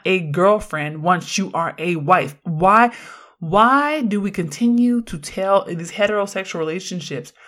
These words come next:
this idea that the man, the man gets into a marriage and he continues to be whatever he is? And then the girlfriend, woman, whatever,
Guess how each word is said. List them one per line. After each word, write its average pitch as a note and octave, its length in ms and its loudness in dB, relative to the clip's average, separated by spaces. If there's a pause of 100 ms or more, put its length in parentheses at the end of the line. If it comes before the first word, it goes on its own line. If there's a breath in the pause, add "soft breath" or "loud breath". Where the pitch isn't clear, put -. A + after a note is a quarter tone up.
(160 soft breath)
this F#3+ 180 -4
idea F3+ 520 -2
that D#3 200 -4
the D#3 80 -4
man, D#3+ 640 0 (380 loud breath)
the F3+ 120 -2
man B3 360 2
gets C4 160 0
into G3+ 280 -4
a F3 40 2
marriage E3 500 -2
and D#3+ 80 -8
he G#3+ 220 -4
continues G3 520 -4
to F#3+ 120 -10
be D#3+ 400 -10 (280 soft breath)
whatever F3 440 2
he E3 260 -6
is? B2 320 -12 (380 soft breath)
And G3+ 200 4
then F#3+ 200 -2
the F3+ 100 -2
girlfriend, D3 1300 -2
woman, D3+ 420 -2
whatever, C#3+ 500 0